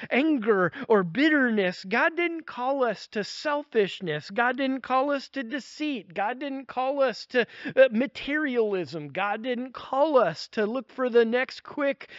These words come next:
buck. God didn't call us to envy or lying or stealing. Uh, God didn't call us to those things.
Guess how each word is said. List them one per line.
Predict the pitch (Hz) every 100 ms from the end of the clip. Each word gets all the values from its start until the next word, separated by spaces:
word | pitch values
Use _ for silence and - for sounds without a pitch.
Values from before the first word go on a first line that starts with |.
| 285
buck. | 180 143 285 247 - 202 180
God | 277 311 320
didn't | 302 302 311
call | - 262 320 269
us | 185 -
to | - 233 240
envy | - 302 320 220 220 170
or | 175 196 196
lying | 202 247 294 302 277 226 180 - 226
or | 226 202
stealing. | - - - 320 302 240 185 - 247
Uh, | 285 269
God | 311 415
didn't | 440 403
call | - 302 359 359
us | 196
to | - 233
those | 190 185 165
things. | - 202 208 285 320 - -